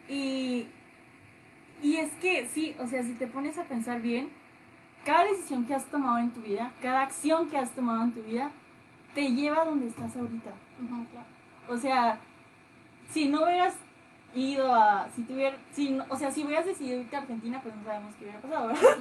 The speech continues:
Speaker 1: <laughs> Pero bueno, decidiste quedarte y se te abrió la oportunidad con tu coordinador y, y súper padre porque en su último pase de lista, eh, el coordina-, de, de su universidad, el coordinador estaba presente ahí en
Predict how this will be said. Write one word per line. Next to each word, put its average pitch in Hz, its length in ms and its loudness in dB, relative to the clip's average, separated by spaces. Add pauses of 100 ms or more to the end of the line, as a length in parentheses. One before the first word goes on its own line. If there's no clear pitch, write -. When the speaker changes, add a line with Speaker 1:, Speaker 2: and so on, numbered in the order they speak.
Speaker 1:
<laughs> 349 260 -4
Pero 277 180 4
bueno, 285 240 4
decidiste 262 460 -2 (100)
quedarte 277 400 -2
y 294 100 -6
se 262 120 -6
te 240 100 -4
abrió 233 160 -2
la 254 60 -4
oportunidad 254 460 -6
con 247 140 -6
tu 240 100 -12
coordinador 226 640 -2 (520)
y, 254 380 -4
y 277 220 -4 (160)
súper 240 360 -6
padre 285 360 2
porque 240 460 -4
en 226 180 -4
su 254 80 -12
último 269 400 -2
pase 226 300 -6
de 233 140 -6
lista, 320 440 -2 (540)
eh, 226 500 -2 (120)
el 233 260 -2
coordina-, 226 440 -2
de, 226 200 -4
de 220 160 -4
su 233 80 -4
universidad, 226 420 -6
el 262 80 -8
coordinador 233 480 -4
estaba 247 300 -6
presente 233 480 -4 (260)
ahí 220 160 -8
en 226 300 2